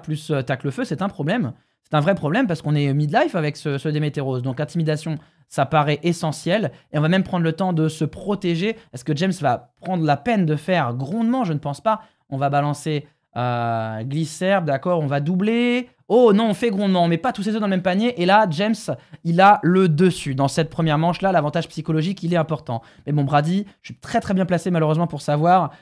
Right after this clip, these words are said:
euh, que c'est, enfin, qu'il, qu'il est largement capable de remonter de, de ce genre de, de situation. Ah, je l'avais battu au championnat U S, mais il m'avait battu au Worlds.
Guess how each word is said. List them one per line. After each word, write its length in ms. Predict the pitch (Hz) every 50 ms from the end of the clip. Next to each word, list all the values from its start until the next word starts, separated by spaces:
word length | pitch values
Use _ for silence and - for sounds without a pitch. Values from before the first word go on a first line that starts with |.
| 147 - -
euh, 100 | 135 135
que 100 | - 143
c'est, 240 | - 143 143 - _ _ _ _ -
enfin, 120 | 139 127
qu'il, 160 | 127 135 135
qu'il 200 | 131 - 143 139
est 20 | 156
largement 300 | 175 185 170 180 175 170
capable 280 | 170 160 160 165 170
de 60 | 147 147
remonter 380 | 135 139 143 147 147 - 165
de, 160 | 143 131 127
de 100 | 123 120
ce 140 | 123 123 -
genre 140 | 139 143 139
de, 260 | 131 120 117 117 117 123 - - - - - _ -
de 120 | 131 135
situation. 680 | 123 - - 151 - 165 151 147 - 214 226 233 247 233 - - - _ _ _ _ _ _ _ _ _ _ _ _ _ _ _ _ - - _ _ _ _ _ _ _ _
Ah, 60 | - -
je 80 | -
l'avais 100 | - 107
battu 240 | 110 113 127 - 151
au 40 | 139
championnat 340 | - 120 - - 127 123 117
U 60 | 123
S, 180 | 160 180 180 -
mais 80 | 135
il 60 | 123 120
m'avait 160 | 120 120 123
battu 260 | 120 131 123 - 185
au 60 | 156
Worlds. 420 | 135 160 190 214 220 214 208 208